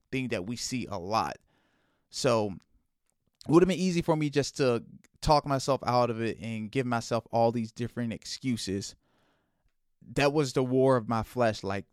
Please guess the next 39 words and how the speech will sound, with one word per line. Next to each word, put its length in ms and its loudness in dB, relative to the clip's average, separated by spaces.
trying 340 0
to 120 -6
disobey 560 0
what 140 -2
God 240 0
had 100 -10
called 280 0
me 160 -6
to 100 -10
do. 340 -2
But 300 0
I'm 160 -6
grateful 480 -2
that 180 -2
I 200 -2
obeyed. 680 -2
Now 280 -4
I 80 -2
get 240 -10
to 100 -8
look 240 -6
back 280 -2
and 160 -10
see 300 -8
all 220 4
of 100 -2
the 100 -4
fruit 360 -4
that 200 4
listening 380 0
to 140 -4
the 100 0
voice 280 -2
of 140 -6
God 340 2
one 220 -2
time 460 -2
has 380 -8
bared. 560 -4